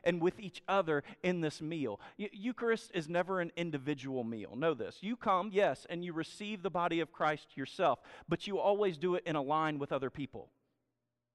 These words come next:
It's never a line where you're alone. This is First Corinthians chapter ten, verse seventeen.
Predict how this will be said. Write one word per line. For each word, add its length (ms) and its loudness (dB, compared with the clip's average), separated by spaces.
It's 160 -14
never 280 4
a 80 4
line 320 0
where 100 -4
you're 140 -4
alone. 420 -8
This 140 -12
is 100 -10
First 300 -6
Corinthians 440 -4
chapter 300 -8
ten, 300 -8
verse 200 -10
seventeen. 680 -12